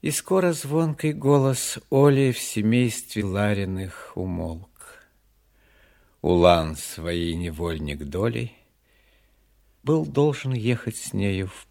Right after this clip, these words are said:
полк. Слезами горько обливаясь, старушка с дочерью прощаясь,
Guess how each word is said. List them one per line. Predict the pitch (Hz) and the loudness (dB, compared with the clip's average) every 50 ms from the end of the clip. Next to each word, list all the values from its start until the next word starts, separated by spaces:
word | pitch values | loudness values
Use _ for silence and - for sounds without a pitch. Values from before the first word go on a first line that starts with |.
| _ - | _ -4
полк. | 73 73 71 69 - _ - - - - - _ _ _ _ _ _ _ _ _ _ _ _ _ _ _ _ _ _ _ _ _ _ _ _ _ _ _ _ _ _ _ _ _ _ _ | -2 -2 -2 -4 -8 _ -20 -20 -20 -20 -20 _ _ _ _ _ _ _ _ _ _ _ _ _ _ _ _ _ _ _ _ _ _ _ _ _ _ _ _ _ _ _ _ _ _ _
Слезами | - - - 127 123 123 139 143 131 127 131 | -12 -6 -2 -2 0 2 2 2 2 2 0
горько | 123 127 131 127 123 - - 127 | 0 2 2 0 0 0 0 0
обливаясь, | 123 113 120 123 123 113 123 127 127 127 127 123 120 - | 0 2 2 2 2 4 4 4 4 4 2 2 -2 -4
старушка | - - 123 117 117 120 120 - - - - 113 | -4 -2 0 0 2 0 -2 -4 -6 -10 -8 -10
с | 107 110 | -10 -6
дочерью | - - 123 120 - - - 107 110 110 | -2 0 0 0 0 -2 -4 -4 -4 -6
прощаясь, | - - 107 113 107 - - - - 120 120 120 113 113 110 - - - - - | -6 -4 -2 -2 -2 -2 -2 -2 0 0 2 2 0 -2 -4 -8 -12 -18 -20 -20